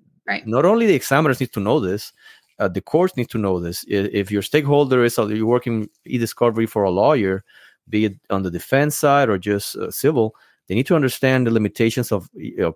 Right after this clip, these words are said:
Speaker 2: portable cases, no matter what the vendor is. And that is a report, right? The, the data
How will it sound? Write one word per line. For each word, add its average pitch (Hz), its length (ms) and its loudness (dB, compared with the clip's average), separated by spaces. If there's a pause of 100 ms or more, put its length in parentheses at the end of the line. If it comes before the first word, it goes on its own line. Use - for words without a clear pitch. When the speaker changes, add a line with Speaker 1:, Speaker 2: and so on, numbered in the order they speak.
Speaker 2:
portable 117 440 2
cases, 107 460 -2
no 104 140 0
matter 127 240 2
what 104 140 2
the 90 60 0
vendor 82 320 -4
is. - 260 -8 (420)
And 101 260 0
that 98 100 2
is 113 120 2
a 127 80 4
report, 104 560 -2 (100)
right? 107 300 -2
The, 107 80 -4
the 95 180 -4
data 117 480 4